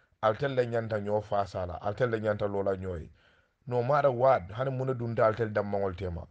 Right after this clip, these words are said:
Nga bara niŋ Ala la kiiti ye manku nji, altel ñanta siila la, al dammaŋol ye ka ja, al ye ñoo muta ko baa kiliŋ, faa kiliŋ, al ye janjang.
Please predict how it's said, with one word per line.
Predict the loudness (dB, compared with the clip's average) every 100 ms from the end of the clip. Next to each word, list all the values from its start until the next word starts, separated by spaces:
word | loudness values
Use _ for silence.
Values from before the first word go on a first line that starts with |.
| _ _ _ -2
Nga | 0
bara | 2 4 4
niŋ | 2 -4 -2
Ala | 0
la | -2
kiiti | -4 -8 -4
ye | -2
manku | -2 -4 -6
nji, | -8 -2
altel | 0 0 -4
ñanta | -4 -4 -6
siila | -6 -4 -4
la, | -4
al | -4
dammaŋol | -4 -4 -4 -6
ye |
ka | -6 -6
ja, | -8 -8
al | -6 -4
ye | -4
ñoo | -4 -4
muta | -4 -6
ko | -6
baa | 0 0
kiliŋ, | 0 -6 -4
faa | -2 -2
kiliŋ, | -6 -8
al | -8 -6
ye | -8
janjang. | -10 -12